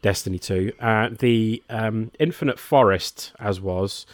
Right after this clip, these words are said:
was part of the Curse of Osiris D L C, which was the first expansion for Destiny two, which was garbage. It was a really, it was really bad,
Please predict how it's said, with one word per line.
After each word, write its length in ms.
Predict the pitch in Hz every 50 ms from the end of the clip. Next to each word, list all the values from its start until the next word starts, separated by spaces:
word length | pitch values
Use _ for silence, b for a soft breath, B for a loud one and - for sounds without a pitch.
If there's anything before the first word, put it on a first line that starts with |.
| b b b b
was 120 | - 101 -
part 360 | - - 135 120 117 120 -
of 320 | - 123 113 110 101 - -
the 440 | - 107 104 104 104 101 101 107 - _
Curse 260 | - 120 110 104 -
of 80 | 113 104
Osiris 480 | 98 - - 127 120 110 101 95 - -
D 100 | - 98
L 60 | 95 92
C, 140 | - 98
which 140 | 95 90 -
was 80 | 104 104
the 60 | 98
first 320 | - - 135 123 110 -
expansion 440 | - - - - 101 98 90 - -
for 60 | 98
Destiny 360 | 92 98 92 - - 98 92 90
two, 280 | - - - 90 87 90
which 280 | 98 107 - - -
was 260 | 110 104 98 92 90 - - _ _ _ _ _ _ _
garbage. 720 | 123 117 113 104 98 90 87 85 82 78 - - - - b b b b b b b b b b b _
It 140 | 98 95 98
was 280 | 101 104 101 98 95 104
a 80 | 98
really, 440 | 92 98 107 120 117 113 113 113 123
it 40 | 127
was 160 | 117 113 110
really 240 | 120 135 131 123 120
bad, 480 | 110 - 107 98 95 92 92 92 -